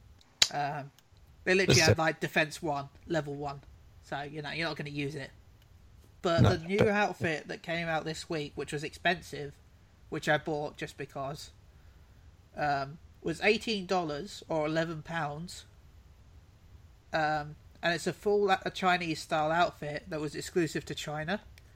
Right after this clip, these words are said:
Speaker 2: All right.
Speaker 1: Because China has their own version of Final Fantasy fourteen, which has some exclusive content.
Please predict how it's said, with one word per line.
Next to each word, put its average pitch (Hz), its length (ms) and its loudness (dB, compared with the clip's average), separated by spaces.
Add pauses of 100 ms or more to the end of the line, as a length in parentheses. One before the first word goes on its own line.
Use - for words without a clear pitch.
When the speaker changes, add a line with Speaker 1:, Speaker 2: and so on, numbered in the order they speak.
(800)
Speaker 2:
All 151 140 12
right. 98 220 12
Speaker 1:
Because 156 240 4
China 185 320 6
has 175 180 4
their 165 200 2
own 170 140 2
version 160 420 2
of 143 60 -4
Final 156 200 -4
Fantasy 151 160 -4
fourteen, 151 480 -2
which 156 180 -6
has 147 160 -4
some 151 160 -6
exclusive 160 480 -4
content. 143 480 -8